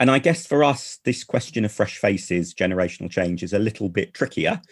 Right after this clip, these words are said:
uh, because Ed Davey, our new leader, was a minister in coalition, and the party, ever since twenty fifteen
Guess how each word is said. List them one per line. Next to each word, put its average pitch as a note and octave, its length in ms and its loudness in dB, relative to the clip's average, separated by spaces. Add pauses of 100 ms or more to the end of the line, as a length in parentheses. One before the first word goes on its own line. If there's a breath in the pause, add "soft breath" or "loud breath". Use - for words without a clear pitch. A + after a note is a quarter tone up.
(420 loud breath)
uh, A1 260 -4 (100)
because F#2+ 460 0
Ed F2+ 160 0
Davey, A#2 340 2
our F#2+ 120 2
new G2 200 2
leader, F2+ 320 0
was F2 200 -2
a - 20 0
minister F#2 420 0
in F2 120 -2
coalition, F2+ 500 -2
and F2 160 -4
the F2 60 -4
party, F2+ 640 0 (580 soft breath)
ever G#2 180 2
since G#2 320 -2
twenty - 320 -4
fifteen D#2+ 720 -6